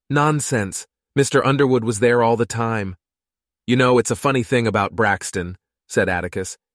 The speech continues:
"He despises Negroes, won't have one near him."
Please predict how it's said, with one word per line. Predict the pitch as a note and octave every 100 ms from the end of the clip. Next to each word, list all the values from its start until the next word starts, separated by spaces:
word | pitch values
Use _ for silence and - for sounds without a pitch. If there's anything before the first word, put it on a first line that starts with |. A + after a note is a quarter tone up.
| _ _ -
"He | C#3
despises | C3 - C3 C3+ B2+ A#2+ G2
Negroes, | A#2 A2 A2 G2 F2+ - _ _ _
won't | B2 C3
have | B2 B2+ A#2
one | A#2+ A2+
near | A2+ G#2
him." | G2 E2